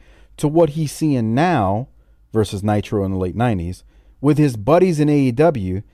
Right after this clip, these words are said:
he'd be shredding them. But he doesn't because Tony pats him on his head and gives him cookies." <laughs> Piss up. <laughs>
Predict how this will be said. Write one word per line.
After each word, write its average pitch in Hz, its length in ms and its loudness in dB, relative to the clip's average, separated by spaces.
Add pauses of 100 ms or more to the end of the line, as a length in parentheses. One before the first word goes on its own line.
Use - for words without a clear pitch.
(260)
he'd 214 280 -2
be 190 120 0
shredding 156 680 0
them. 85 300 -4 (360)
But 165 120 4
he 175 160 0
doesn't 143 560 0 (260)
because 143 460 0
Tony 180 480 0
pats 165 480 -2
him 160 180 4
on 156 140 4
his 151 220 2
head 123 480 2 (380)
and 139 200 2
gives 139 320 2
him 131 140 2 (120)
cookies." 98 680 -6 (260)
<laughs> - 140 -10 (2750)
Piss 294 440 6
up. 240 480 6
<laughs> - 40 -20